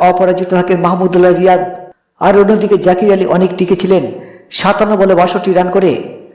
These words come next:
দুজনের অবিচ্ছিন্ন জুটি থেকে একশো সতেরো বলে আসে একশো পঞ্চাশ রান। ওয়েস্ট ইন্ডিজে হয়ে দুটি উইকেট নেন আলজারিস ইউসুফ। তিনশো বাইশ রানের লক্ষ্য নিয়ে ব্যাট করতে নেমে শুরুতেই হোঁচট খায় ওয়েস্ট ইন্ডিজ।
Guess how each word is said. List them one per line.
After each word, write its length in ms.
দুজনের 400
অবিচ্ছিন্ন 320
জুটি 180
থেকে 260
একশো 280
সতেরো 360
বলে 180
আসে 200
একশো 280
পঞ্চাশ 320
রান। 180
ওয়েস্ট 260
ইন্ডিজে 260
হয়ে 180
দুটি 180
উইকেট 320
নেন 160
আলজারিস 400
ইউসুফ। 300
তিনশো 340
বাইশ 260
রানের 260
লক্ষ্য 220
নিয়ে 200
ব্যাট 200
করতে 220
নেমে 200
শুরুতেই 480
হোঁচট 300
খায় 180
ওয়েস্ট 260
ইন্ডিজ। 260